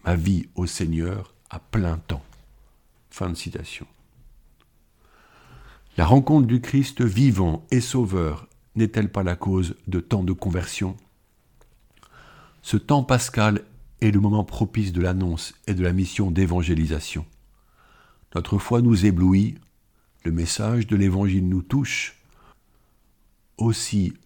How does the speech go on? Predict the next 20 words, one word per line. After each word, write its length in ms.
nous 420
ne 200
nous 220
taisons 540
pas 440
en 140
cherchant 560
à 80
transmettre 600
ce 140
que 160
nous 160
vivons. 460
Il 180
en 120
va 400
du 220
salut 520
d'autres 400
personnes 640